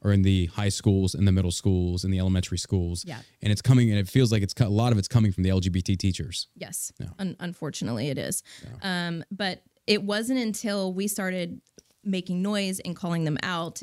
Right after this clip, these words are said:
Speaker 2: and by name and, you know, doing book reconsiderations and having parents come speak, and they were exposed, they were embarrassed. We shamed them. It
Speaker 1: As they,
Speaker 2: wasn't
Speaker 1: as they
Speaker 2: until
Speaker 1: should be, yeah.
Speaker 2: then that they actually removed those books. But all these other books, like All Boys Aren't Blue,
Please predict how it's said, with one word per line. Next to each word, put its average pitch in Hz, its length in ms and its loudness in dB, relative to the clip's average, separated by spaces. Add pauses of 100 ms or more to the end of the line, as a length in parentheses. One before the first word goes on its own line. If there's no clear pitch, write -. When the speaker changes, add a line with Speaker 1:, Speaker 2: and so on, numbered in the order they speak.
Speaker 2:
and 170 480 -4
by 170 280 -6
name 165 560 -2
and, 170 360 -4 (320)
you 185 140 4
know, 170 100 6
doing 180 320 4
book 208 220 0
reconsiderations 180 920 0
and 170 140 -4
having 175 300 -8
parents 190 340 -6
come 180 180 0
speak, 185 520 0
and 175 280 2 (120)
they 208 100 4
were 190 140 0
exposed, 170 680 -2
they 185 100 -4
were 175 100 -4
embarrassed. 165 580 -2
We 190 160 -4
shamed 202 640 2
them. 156 260 -2
It 123 80 -2
Speaker 1:
As 107 60 4
they, 107 40 4
Speaker 2:
wasn't 107 220 4
Speaker 1:
as 110 160 6
they 104 60 2
Speaker 2:
until 104 140 2
Speaker 1:
should 131 140 4
be, 110 60 4
yeah. 101 240 4
Speaker 2:
then 160 140 -2 (340)
that 202 140 2
they 190 160 0
actually 175 340 -4
removed 185 520 0
those 190 260 2
books. - 400 -8 (200)
But 190 120 2
all 208 120 2
these 196 160 -2
other 196 240 -2
books, 226 380 -6
like - 160 -8
All 170 140 -2
Boys 180 280 -4
Aren't 180 200 -4
Blue, 196 320 -4